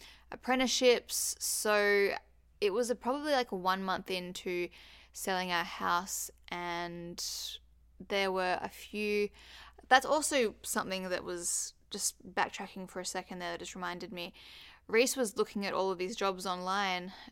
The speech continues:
and I think you, it's, it's true, you don't know what you have until it's gone. As much as the job that he had,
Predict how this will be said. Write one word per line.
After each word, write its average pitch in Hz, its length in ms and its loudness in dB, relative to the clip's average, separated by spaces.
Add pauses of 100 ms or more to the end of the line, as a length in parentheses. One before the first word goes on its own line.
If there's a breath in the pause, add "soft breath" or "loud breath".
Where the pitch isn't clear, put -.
(160)
and 185 520 -2 (1000)
I - 80 4
think 262 400 -2
you, 226 180 -2 (320)
it's, - 220 0
it's 214 220 -2
true, 214 180 2
you 185 160 0
don't 185 160 0
know 214 100 -2
what 196 140 -4
you 185 60 -4
have 180 240 -2
until 180 320 -8
it's - 160 -12
gone. 175 360 -2 (460 loud breath)
As 196 160 -2
much 220 260 2
as 196 300 -4 (220)
the 180 80 -14
job 185 280 -2
that 190 100 -2
he 196 140 -8
had, 180 520 0